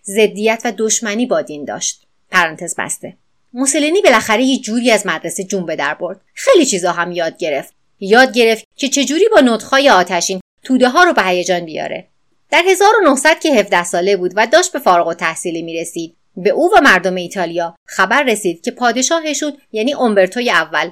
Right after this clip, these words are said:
از دنیا رفته. شاه رو یه سوسیالیست آنارشیست از طبقه کارگر کشته بود.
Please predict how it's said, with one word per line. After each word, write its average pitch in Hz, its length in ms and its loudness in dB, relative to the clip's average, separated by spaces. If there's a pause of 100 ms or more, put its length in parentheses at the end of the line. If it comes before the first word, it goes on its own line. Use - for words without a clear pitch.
(140)
از 180 180 0
دنیا 156 300 -6
رفته. - 440 -4 (240)
شاه 392 320 4
رو 403 80 4
یه 381 120 6
سوسیالیست 277 600 2
آنارشیست 180 720 -4
از 208 140 -2
طبقه 247 400 -2
کارگر 220 600 2
کشته 160 320 -10
بود. - 240 -16